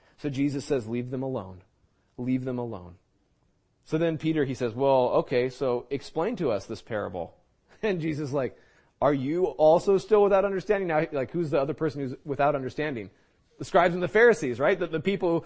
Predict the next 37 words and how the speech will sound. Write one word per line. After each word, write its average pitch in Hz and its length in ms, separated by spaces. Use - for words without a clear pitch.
who 196 100
didn't 208 220
understand, 160 500
who 156 60
got 175 160
offended 185 320
and 156 100
walked 185 240
off. 180 160
So 160 180
Jesus 185 380
is 151 100
kinda 175 200
saying, 165 140
like, 120 140
"Peter, 160 320
don't 156 260
you 160 60
get 123 180
it?" - 240
He 202 100
says, 190 200
"Do 151 140
you 220 120
not 208 240
understand 175 720
that 143 100
whatever 170 400
enters 170 440
the 139 120
mouth 135 420
goes 180 300
into 190 140
the 180 120
stomach 151 480
and 156 440
is 147 360